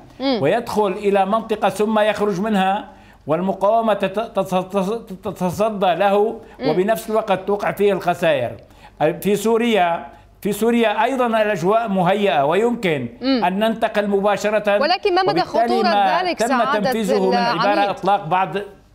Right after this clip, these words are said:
Speaker 1: ما مدى خطورة، آه، ذلك إن كان المناوشات المحدودة التي حدثت في الأيام الأولى من هذه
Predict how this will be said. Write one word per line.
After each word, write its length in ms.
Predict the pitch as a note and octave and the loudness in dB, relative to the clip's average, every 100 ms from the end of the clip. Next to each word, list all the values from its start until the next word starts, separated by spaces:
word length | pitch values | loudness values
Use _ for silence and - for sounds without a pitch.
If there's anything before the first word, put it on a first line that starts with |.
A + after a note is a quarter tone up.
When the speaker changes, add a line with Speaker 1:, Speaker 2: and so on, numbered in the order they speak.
| - | -4
Speaker 1:
ما 120 | D4+ | 0
مدى 200 | F#4 F#4 | 0 0
خطورة، 600 | F4 - D#4 F4 F4+ E4 - - C#4 | 0 -2 0 2 2 0 0 -2 0
آه، 220 | C4 A#3+ | 0 0
ذلك 420 | B3+ C4+ A3 A3+ | 0 2 0 -2
إن 200 | C4 C4 | 0 0
كان 320 | D#4+ F4 F#4 | 2 0 2
المناوشات 880 | F4+ D#4+ C#4 D#4 D4+ C#4 C4+ E4 E4 | 2 2 2 2 2 0 0 0 0
المحدودة 680 | D#4 C#4 C#4 - B3 B3+ A#3 | 0 0 -2 -2 0 0 2
التي 320 | A#3+ B3+ B3+ | 0 0 -4
حدثت 600 | A#3+ C#4 B3+ B3 C4+ C4 | -4 -4 -2 -2 -2 -4
في 100 | - | -2
الأيام 340 | C4 B3+ C4+ B3+ | -2 0 0 0
الأولى 460 | A3 C4+ C4+ C4+ C#4 | 0 0 2 0 -2
من 160 | A#3+ | -2
هذه 460 | A#3+ A#3+ A3 A#3 | -2 -2 0 -2